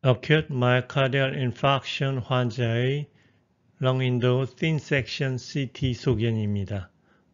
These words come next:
무엇이 보일까요? 카디오메갈리, 심장이 큽니다.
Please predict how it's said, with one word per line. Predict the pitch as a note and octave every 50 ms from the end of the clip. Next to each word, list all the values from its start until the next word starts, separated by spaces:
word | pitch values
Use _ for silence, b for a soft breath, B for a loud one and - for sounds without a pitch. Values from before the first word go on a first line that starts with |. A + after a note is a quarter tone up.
| _ _
무엇이 | - A#2+ B2+ B2+ B2 - - C3
보일까요? | G#2+ G#2+ A#2 A2+ G#2+ G2+ G2+ - A2+ G#2+ G#2 G2 F#2 F#2 F2+ _ _ _ _ b b b b b b b b _ _ _
카디오메갈리, | - - C#3 C3 C3 A#2+ B2+ B2 B2 B2 A#2+ A2+ A2+ A2 G2+ G#2 G#2 G#2 G2+ G2+ G#2 G2+ F#2 F2 _ _ _
심장이 | - - - - B2+ A#2+ A#2+ A2+ - C3+ B2 B2 B2 B2 A2+ -
큽니다. | - - - C#3+ C3 B2 A2+ G2 - G2+ F2+ E2+ -